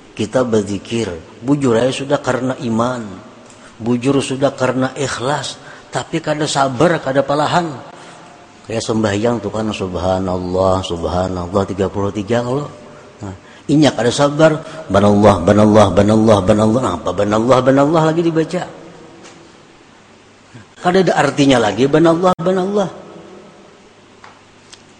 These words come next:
Berlak, berlak, berlak, berlak, Allahu Akbar membaca. Nah, karena kada ada kesabaran. Orang sembahyang memerlukan kesabaran. Orang puasa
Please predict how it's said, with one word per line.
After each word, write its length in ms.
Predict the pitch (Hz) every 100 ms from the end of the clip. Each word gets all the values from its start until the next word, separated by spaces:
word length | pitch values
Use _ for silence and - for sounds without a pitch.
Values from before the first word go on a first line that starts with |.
| _ _ _ - -
Berlak, 400 | 101 104 117 113 110
berlak, 320 | 110 113 113 110
berlak, 320 | 113 113 113
berlak, 380 | 117 117 117 120
Allahu 280 | 127 120 117
Akbar 320 | 120 113 117 117
membaca. 400 | 117 113 113 120 - - - - - - - -
Nah, 100 | 120 113
karena 240 | 127 180
kada 240 | 196 190 190
ada 80 | 190
kesabaran. 640 | 165 185 175 190 185 135 110 - - - - - - -
Orang 240 | 135 151
sembahyang 800 | 147 147 139 123 104 135 139 123
memerlukan 640 | 120 127 127 123 127 131 127
kesabaran. 960 | 120 113 117 120 131 127 120 110 - - - - -
Orang 480 | - 151 160 160 -
puasa 480 | 160 147 143 165